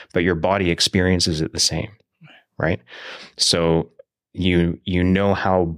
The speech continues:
better to deal with that fight or flight response.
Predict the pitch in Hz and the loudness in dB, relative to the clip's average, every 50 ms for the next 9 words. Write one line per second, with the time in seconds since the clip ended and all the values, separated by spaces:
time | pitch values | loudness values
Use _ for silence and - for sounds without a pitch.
0 | - - 92 90 92 92 87 82 82 - - 95 90 85 - 85 87 85 80 78 | -6 -4 -2 0 0 2 2 0 0 -2 -4 -6 -6 -4 -2 0 2 2 2 0
1 | - - 101 - - - - - - - 98 85 78 - - - - 87 82 78 | -2 -4 -6 -8 -12 -20 -18 -12 -6 -2 -2 -2 -2 -2 -4 -4 -2 0 0 0
2 | 76 78 - - 87 82 82 - 87 87 85 - - 90 82 - - - - | 0 -2 -4 -4 -4 -6 -4 -6 -6 -4 -4 -4 -4 -6 -12 -12 -14 -18 -20